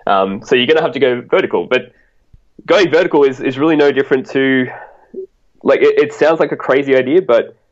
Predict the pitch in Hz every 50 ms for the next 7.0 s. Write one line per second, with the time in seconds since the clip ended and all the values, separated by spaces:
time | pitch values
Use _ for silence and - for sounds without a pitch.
0 | _ _ - 123 135 151 170 175 170 151 127 131 131 135 - - - _ _ _
1 | _ _ - - - 113 123 139 - - 143 143 139 131 - 143 117 131 131 135
2 | 135 135 143 131 135 143 143 131 117 117 120 127 123 120 120 123 120 113 120 113
3 | 98 110 123 139 151 151 131 127 131 139 - - 113 117 113 123 117 107 - 117
4 | 113 123 127 123 123 127 120 - 120 120 127 135 135 123 117 113 113 113 110 104
5 | 107 113 113 113 110 107 110 - 113 104 110 113 110 - - 107 107 107 107 110
6 | - - 120 110 110 107 98 - - 110 113 110 117 117 110 117 113 110 110 110